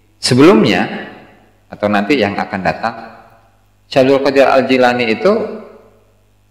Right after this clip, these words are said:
menyurati ibunya, eh, maaf, mohon izin kepada ibunya untuk pesantren pada umur delapan belas tahun. Dan setelah itu nggak pernah pulang.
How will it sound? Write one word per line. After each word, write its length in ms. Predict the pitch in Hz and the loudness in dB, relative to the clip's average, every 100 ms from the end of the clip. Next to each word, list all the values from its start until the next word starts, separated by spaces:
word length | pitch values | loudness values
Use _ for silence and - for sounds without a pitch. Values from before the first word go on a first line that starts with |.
| _ _ _ | _ _ _
menyurati 580 | 117 120 117 113 - 107 | -2 0 0 0 0 0
ibunya, 560 | 95 95 87 95 - - | 0 -2 -6 -8 -10 -6
eh, 80 | |
maaf, 480 | 98 90 - - - | -4 -4 -6 -14 -6
mohon 400 | 110 110 110 107 | -2 0 0 -2
izin 320 | 107 104 104 | 0 0 0
kepada 300 | 107 104 104 | 0 0 0
ibunya 340 | 98 95 95 131 | 0 0 -2 -2
untuk 240 | 104 101 | -2 -2
pesantren 540 | 101 101 87 90 120 135 - - - - _ _ _ | -2 -4 -6 -2 -2 -4 -8 -14 -20 -20 _ _ _
pada 320 | - 107 110 | 0 4 4
umur 380 | 113 113 113 113 | 2 0 -2 -2
delapan 320 | 101 95 101 | -2 -2 -6
belas 240 | 90 87 - | -6 -10 -12
tahun. 240 | 85 78 _ _ _ _ _ _ _ | -20 -20 _ _ _ _ _ _ _
Dan 80 | 113 | -8
setelah 240 | 123 151 143 | -2 0 2
itu 60 | 143 | 0
nggak 140 | 139 - | -2 -4
pernah 160 | 113 | -8
pulang. 280 | - 104 78 | -4 -4 -4